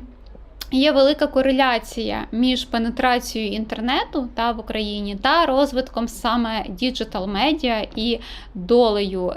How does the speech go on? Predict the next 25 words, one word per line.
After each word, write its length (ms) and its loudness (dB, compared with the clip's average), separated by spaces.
діджиталу 720 -2
в 280 0
медіаміксу. 840 -4
І 80 6
ми 120 8
бачимо, 540 4
що 640 4
в 240 2
часи, 480 -2
коли 340 0
пенетрація 640 0
інтернету 560 -2
була 280 0
п'ятнадцять-двадцять 1000 -6
відсотків, 500 -6
то 100 2
його 240 4
й 60 6
доля 320 4
в 80 -8
медіаміксі 800 2
була 280 -2
близько 380 -2
одного 340 2
відсотка. 600 -8